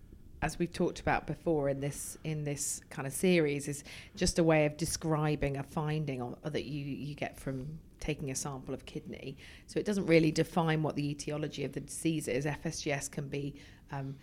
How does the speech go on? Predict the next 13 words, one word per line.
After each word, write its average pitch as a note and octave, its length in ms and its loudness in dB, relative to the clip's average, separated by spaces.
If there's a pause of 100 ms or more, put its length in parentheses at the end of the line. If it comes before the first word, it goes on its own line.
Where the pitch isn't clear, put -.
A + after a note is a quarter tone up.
secondary C#3 580 -2
to C#3 180 -8
a C#3 60 -2
number C#3 360 -4
of C3 300 -6
insults D#3+ 540 -2
that - 120 -10
the C#3 60 -4
kidney, C3 580 -6 (120)
um, B2+ 340 -8 (420)
is D3+ 120 -2
exposed - 640 -4
to. - 280 -6